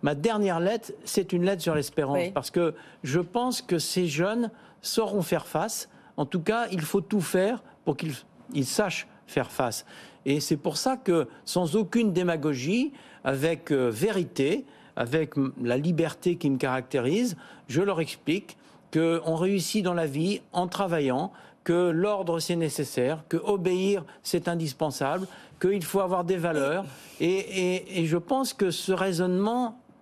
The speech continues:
Speaker 1: plaît à la jeunesse.
Speaker 2: Et en même temps, que, euh, qu'est-ce qui se pra-, euh, passerait si le, les Français, si la France, euh, devait affronter une guerre sur son territoire ?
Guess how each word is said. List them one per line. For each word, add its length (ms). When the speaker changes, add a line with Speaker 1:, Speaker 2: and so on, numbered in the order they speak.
Speaker 1:
plaît 260
à 80
la 80
jeunesse. 480
Speaker 2:
Et 140
en 40
même 220
temps, 380
que, 300
euh, 360
qu'est-ce 220
qui 140
se 120
pra-, 240
euh, 140
passerait 380
si 400
le, 240
les 160
Français, 400
si 140
la 100
France, 480
euh, 120
devait 460
affronter 680
une 200
guerre 300
sur 200
son 180
territoire ? 840